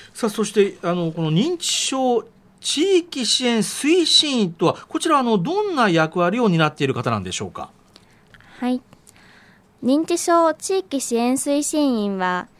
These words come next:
Speaker 2: 認知症に関するさまざまな施策を推進していくことを役割としています。
Speaker 1: はい。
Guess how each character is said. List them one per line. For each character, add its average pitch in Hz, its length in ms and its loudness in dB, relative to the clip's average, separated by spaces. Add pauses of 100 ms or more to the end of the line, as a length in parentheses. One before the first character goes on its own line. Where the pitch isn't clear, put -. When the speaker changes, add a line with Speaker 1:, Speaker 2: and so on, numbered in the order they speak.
(280)
Speaker 2:
認 269 200 0
知 349 100 -4
症 349 220 0
に 339 120 0
関 330 260 0
す 330 160 -4
る 233 320 0
さ - 140 -10
ま 269 140 0
ざ 359 140 0
ま 320 100 0
な 254 140 0
施 262 100 -10
策 247 300 -6
を 190 120 -2
推 254 260 -6
進 302 300 -2
し - 40 -12
て 302 180 2
い 302 40 -6
く - 80 -18
こ 302 140 -6
と 285 320 2
を 285 120 0
役 226 260 -4
割 226 220 0
と 233 160 -2
し - 40 -10
て 208 160 -6
い 202 80 -4
ま 196 300 -4
す。 - 60 -10
Speaker 1:
は 135 80 -8
い。 101 100 -12